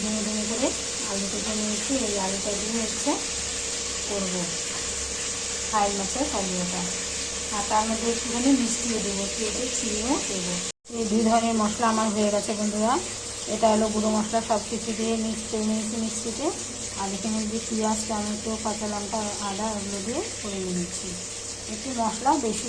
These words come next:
লাগবে। সব মাছগুলো আমার ভাজা হয়ে গেছে। এখন হচ্ছে ফোড়ন দেব। ফোড়নে দেব হচ্ছে গোটা জিরা, শুকনো লঙ্কা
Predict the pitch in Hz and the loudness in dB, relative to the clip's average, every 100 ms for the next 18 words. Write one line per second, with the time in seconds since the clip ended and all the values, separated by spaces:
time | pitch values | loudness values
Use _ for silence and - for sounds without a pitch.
0 | 220 190 175 175 175 170 - - - - | 0 0 -2 -2 -4 -4 -8 -14 -14 -4
1 | 240 233 233 220 214 220 220 226 190 208 | 2 2 4 2 0 -4 -4 -4 -4 -2
2 | 214 214 208 214 208 202 285 339 - - | -2 -2 -4 -2 -2 0 2 0 0 -10
3 | - - - 190 - 220 220 214 - 320 | -12 -12 -8 -6 -6 -4 -4 -2 2 2
4 | - - - - - 220 220 220 214 220 | 2 -8 -12 -12 -4 -2 0 0 -2 2
5 | 311 392 - - - 208 208 208 208 208 | 0 0 -10 -14 -8 -6 -4 -4 -4 -4
6 | 202 208 208 - - 269 - - - - | -4 -4 -4 -4 -4 -4 -6 -12 -14 -12
7 | - 185 185 196 185 190 208 262 - - | -10 -6 0 2 2 0 4 4 4 -2
8 | - - - - - - - - - - | -2 -2 -2 0 0 -2 -2 -2 0 0
9 | - - - - 202 - 202 202 190 - | 0 -2 0 0 0 0 2 4 4 4
10 | 247 | 6